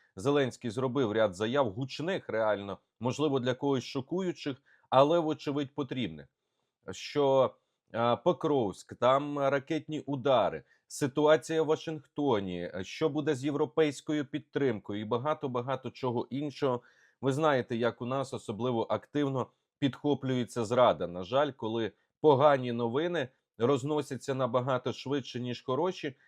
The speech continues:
і доводиться реагувати. Тому інформування суспільства з актуальних важливих тем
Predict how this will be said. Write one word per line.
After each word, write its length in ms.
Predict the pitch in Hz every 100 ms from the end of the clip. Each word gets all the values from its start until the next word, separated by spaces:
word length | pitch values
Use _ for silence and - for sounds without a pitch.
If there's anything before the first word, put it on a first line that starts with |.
| _ -
і 100 | 135
доводиться 680 | 143 123 139 135 135 - 131
реагувати. 640 | 131 120 135 120 95 92 -
Тому 540 | 156 160 175 156 85 _ _ -
інформування 920 | 135 147 165 156 156 147 170 165 147
суспільства 920 | 131 - 135 - - 185 143 - 92 92
з 60 |
актуальних 720 | 120 - 143 156 151 131 110
важливих 560 | 120 110 127 143 117 _
тем 240 | 165 190